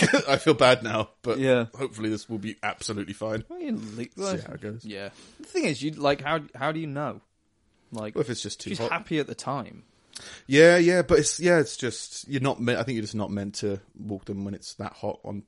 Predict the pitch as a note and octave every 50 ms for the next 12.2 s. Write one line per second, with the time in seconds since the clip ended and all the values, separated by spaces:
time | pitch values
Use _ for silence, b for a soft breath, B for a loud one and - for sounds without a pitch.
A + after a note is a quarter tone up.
0 | _ - A#2+ G#2 - - - D3 A#2+ G#2+ G#2 G#2 G#2 - B2 - - G2+ G2 G2
1 | G#2+ G#2 G2+ F#2+ - - - D#3+ E3+ E3+ - G#2 G2 G2 G2+ G#2+ B2 C3+ D3 D3
2 | D3 D#3+ D#3 C#3+ - D#3 D3+ D3 C#3 C3+ D#3+ C#3 F2+ G#2 - _ _ _ _ _
3 | _ _ _ _ _ _ _ - C3+ A#2+ - C3 C3 C#3 B2+ C3+ C#3 D3+ D3 -
4 | - - - _ _ _ _ _ _ _ _ - - - D#3 D3+ F3+ E3 - -
5 | - - - - - A#2+ G#2+ F2 F2 B2+ C#3 - - _ _ _ _ - - G#2+
6 | - E3 E3 C#3+ D3 C#3 G#2 - - A#2+ A#2 A#2 B2 B2+ A#2+ B2 A2+ A2+ A2 G#2
7 | - _ b b b b b b b b E3 C#3+ - - F#3+ G#3 G3 - - D3+
8 | F3 E3 B2+ A2+ A2 A2 - - A#2+ A2 A2+ A2 G#2+ G#2 - - - B2+ A#2 G#2+
9 | A2 G#2+ F#2+ - - A2 A2+ B2 B2+ A#2+ A2 G2+ - - F#2+ D#2 G2+ G2+ G2+ G2
10 | - - - - G2+ - - A2 G#2 G2+ G2+ - - _ B B B B B B
11 | B - C3+ B2 C#3 - - - - D#3+ C#3+ C3+ B2 A#2 - - G#2 G2+ B2 A#2+
12 | G#2 G2 - -